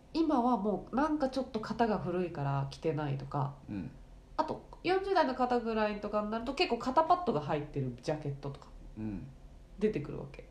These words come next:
Speaker 2: うん。
Speaker 1: だけど、物はいいんですよ、すごく。
Speaker 2: うん。
Speaker 1: お値段として、
Speaker 2: うん。
Speaker 1: やっぱ高かったっていう思いもあるし、だから捨てられないっていう気持ちもあるし、でも大切にもう一回着たいなっていうのもあるわけ。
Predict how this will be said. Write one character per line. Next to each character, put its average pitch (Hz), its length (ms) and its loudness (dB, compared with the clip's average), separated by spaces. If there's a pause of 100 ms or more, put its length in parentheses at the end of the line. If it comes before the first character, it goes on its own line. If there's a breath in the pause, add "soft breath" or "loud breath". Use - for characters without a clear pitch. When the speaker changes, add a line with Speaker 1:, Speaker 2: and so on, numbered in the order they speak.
(100)
Speaker 2:
う 113 40 -6
ん。 131 240 -6
Speaker 1:
だ 381 100 4
け 285 180 -2
ど、 247 480 2
物 494 320 4
は 320 100 6
い 277 40 2
い - 20 2
ん 285 100 0
で 220 100 0
す - 120 -4
よ、 139 80 -2
す 160 100 -4
ご 160 120 -2
く。 - 180 -8 (420)
Speaker 2:
う - 80 -10
ん。 104 160 -6
Speaker 1:
お 254 140 4
値 339 160 4
段 170 240 2
と 139 80 -8
し 139 140 -6
て、 170 320 -4 (120)
Speaker 2:
う 120 60 -2
ん。 107 240 -2
Speaker 1:
や 254 60 -6
っ - 20 -4
ぱ 220 80 2
高 247 220 4
か 262 80 0
っ - 120 -6
た - 100 0
っ - 120 -6
て 180 80 -2
い 180 40 2
う 180 40 2
思 190 180 -2
い 214 60 2
も 196 260 -2
あ 220 60 0
る 208 140 -4
し、 311 200 -6
だ 381 120 0
か 359 160 4
ら 254 100 2
捨 - 80 -10
て 208 140 2
ら 196 120 4
れ 190 120 0
な 190 160 0
い 214 60 2
っ 214 60 -4
て 170 120 -2
い - 20 0
う 165 40 -4
気 175 100 -6
持 160 160 -6
ち 156 120 -10
も 165 260 -6
あ 196 60 0
る 175 120 -2
し、 254 140 -6
で 370 100 0
も 294 160 -2
大 320 240 8
切 302 240 -8
に 277 100 -2
も 233 140 -2
う 240 60 2
一 240 100 -4
回 247 180 2
着 - 120 -16
た 277 140 0
い 226 60 -2
な 240 120 0
っ - 120 -8
て - 80 -6
い 160 40 -2
う 151 60 -4
の 135 60 -2
も 127 120 -2
あ - 20 -2
る 135 80 -2
わ 135 100 -4
け。 - 180 -12